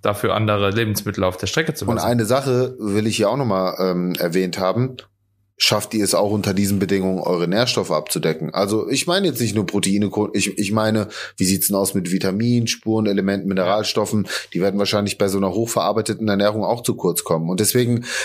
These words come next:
Speaker 2: also das ist, das ist so eine typische Frage, so ja, the-, theoretisch alles, aber wenn man das Ganze eben mal rein, äh, logisch... Äh,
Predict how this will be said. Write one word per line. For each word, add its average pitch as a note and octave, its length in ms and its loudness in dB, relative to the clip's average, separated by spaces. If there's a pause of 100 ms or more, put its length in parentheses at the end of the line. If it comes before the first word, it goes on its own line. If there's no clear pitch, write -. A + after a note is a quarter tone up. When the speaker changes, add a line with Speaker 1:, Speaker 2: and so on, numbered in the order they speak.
(100)
Speaker 2:
also A#2 240 2
das B2 180 0
ist, D3+ 180 0
das C3 120 -2
ist - 60 -2
so D3 80 2
eine C3+ 120 0
typische D3 400 0
Frage, B2+ 300 0
so A#2+ 100 0
ja, B2+ 640 0 (420)
the-, - 360 0
theoretisch C3 600 0
alles, F3 520 -2
aber D#3+ 560 0 (1120)
wenn A#2 160 0
man A#2+ 80 0
das A#2 180 0
Ganze A#2+ 300 2
eben A2 140 0
mal G#2 140 0
rein, A2 360 0
äh, G#2+ 100 0
logisch... A#2 500 0
Äh, G2 120 2